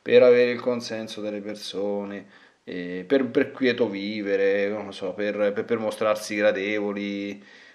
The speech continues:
specialmente su alcune virtù oggi tanto di moda, tipo la carità, tipo l'accoglienza, tipo la solidarietà, eccetera, eccetera, no?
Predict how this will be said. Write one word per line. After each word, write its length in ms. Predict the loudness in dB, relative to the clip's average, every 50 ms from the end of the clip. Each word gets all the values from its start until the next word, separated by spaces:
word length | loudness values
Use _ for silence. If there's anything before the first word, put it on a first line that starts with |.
| _ _
specialmente 560 | _ -8 -8 -6 -6 -6 -6 -8 -8 -8 -6
su 60 | -4 -4
alcune 340 | -6 -6 -6 -6 -6 -4
virtù 240 | -6 -6 -8 -6 -4 -4
oggi 180 | -4 -4 -4
tanto 280 | -4 -4 -4 -4 -6 -6
di 80 | -6
moda, 420 | -8 -10 -10 -8 -6 -4 -2 -2 -4
tipo 240 | -4 -6 -6 -4 -4
la 140 | -4 -4
carità, 480 | -4 -6 -8 -8 -8 -6 -4 -4 -4 -4
tipo 180 | -6 -6 -4 -4
l'accoglienza, 840 | -4 -4 -6 -8 -10 -10 -10 -8 -6 -6 -6 -6 -6 -10 -14 -14
tipo 220 | -14 -12 -8 -6
la 80 | -6 -6
solidarietà, 600 | -6 -8 -10 -6 -6 -6 -6 -4 -6 -6 -6 -6
eccetera, 340 | -6 -10 -12 -12 -12 -12 -12
eccetera, 480 | -12 -12 -14 -14 -14 -14 -16 -16 -16 -12
no? 340 | -8 -8 -8 -8 -8 -12